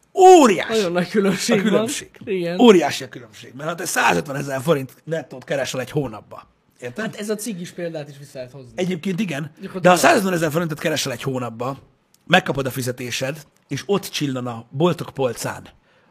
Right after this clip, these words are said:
Speaker 1: az új ezernegyven P-s, száznegyvennégy hertzes I P S monitor,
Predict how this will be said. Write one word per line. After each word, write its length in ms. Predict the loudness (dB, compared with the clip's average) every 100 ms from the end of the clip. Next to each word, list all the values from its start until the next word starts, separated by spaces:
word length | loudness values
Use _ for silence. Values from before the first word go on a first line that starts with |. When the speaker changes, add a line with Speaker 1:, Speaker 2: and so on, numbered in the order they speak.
| _ _ _ _ _
Speaker 1:
az 180 | -6 -2
új 220 | -2 -4 -12 _ _ _ _ _ _ 0
ezernegyven 760 | 0 0 -6 -8 -12 -14 -18
P-s, 260 | -18 -20 -20 -20 _
száznegyvennégy 840 | 0 2 2 -2 -8 -10 -12 -14
hertzes 380 | -16 -16 -14 -2
I 160 | 0 0
P 200 | -2 -8
S 100 | -10
monitor, 440 | -16 -18 -20 -20